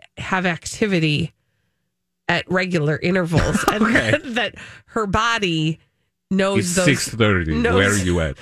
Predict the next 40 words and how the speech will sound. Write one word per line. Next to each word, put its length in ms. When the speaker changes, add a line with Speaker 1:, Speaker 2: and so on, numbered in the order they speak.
Speaker 1:
<laughs> 140
knows 360
those 280
intervals. 720
Speaker 2:
It's 160
six 280
thirty-five. 1000
Still 340
there? 360
Speaker 1:
<laughs> 1800
Speaker 2:
I 100
am 140
looking 340
for 200
adorable 460
sexual 420
partner 420
who's 180
not 180
Speaker 1:
Also, 180
Speaker 2:
sick. 460
Well, 140
yeah, 300
aren't 280
we 200
all? 280
Speaker 1:
Yeah. 340
Also, 200
can 180
we 180
go 140
back 340
to 120
my 220
favorite 400
part 200
of 120
that, 240
which 180
is 280